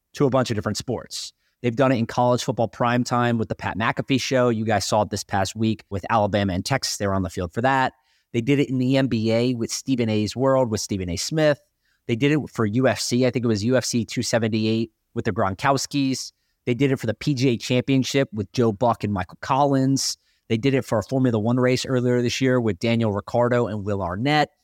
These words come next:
They've done it with a bunch of other different media properties, literally the exact same model, right? Sit on your couch, enjoy the game like it's hanging out with your friends.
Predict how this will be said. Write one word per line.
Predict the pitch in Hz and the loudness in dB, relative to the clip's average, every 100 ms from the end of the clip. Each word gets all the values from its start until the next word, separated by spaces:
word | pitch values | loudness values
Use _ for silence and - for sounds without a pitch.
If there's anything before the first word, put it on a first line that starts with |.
| _ - | _ -6
They've | 139 | -2
done | 170 175 | 2 2
it | 160 | 2
with | 143 | 0
a | 120 | 0
bunch | - 131 131 | 0 0 0
of | 131 | 0
other | 117 110 107 | 0 0 -2
different | 98 104 | -6 -4
media | 131 143 135 | -2 0 2
properties, | 127 123 135 123 | 0 0 -2 -4
literally | 113 156 180 170 156 | -2 0 2 2 0
the | 131 127 | 0 -2
exact | 110 113 107 - | 0 0 0 -2
same | 117 95 | -4 -2
model, | 95 85 - - | -2 -4 -8 -6
right? | 107 107 - _ | -4 -4 -6 _
Sit | - 147 | -4 0
on | 143 | 2
your | 135 | 2
couch, | - 123 - | 0 0 0
enjoy | 117 120 117 | -2 0 0
the | |
game | 113 113 113 113 | 0 0 0 0
like | 101 95 | -2 -4
it's | - | -4
hanging | 113 107 | -2 0
out | 104 | 0
with | 92 90 | -2 -4
your | 87 | -4
friends. | 101 - 71 - | -4 -6 -10 -12